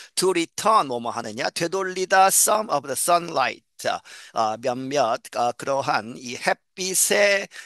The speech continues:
아, 몇몇을, 어떤 부분을 되돌리는 것이죠. Return back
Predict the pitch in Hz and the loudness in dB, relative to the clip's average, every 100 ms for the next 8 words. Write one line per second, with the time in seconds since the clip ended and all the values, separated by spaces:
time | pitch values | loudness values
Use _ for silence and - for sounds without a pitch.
0 | - 131 131 127 135 139 131 113 107 - | -2 0 2 0 -4 -6 -6 -6 -4 -2
1 | 165 123 110 107 - 143 147 135 120 139 | -2 -2 -4 -8 -4 -4 -4 -10 -10 -8
2 | 127 123 180 208 - 156 160 202 190 160 | -6 -2 0 -2 -4 -2 0 0 0 -4
3 | 139 120 117 - 185 233 156 165 - 180 | -4 -4 -4 -4 -6 -6 -6 -6 0 2
4 | 180 - 131 156 110 | 2 -2 0 2 0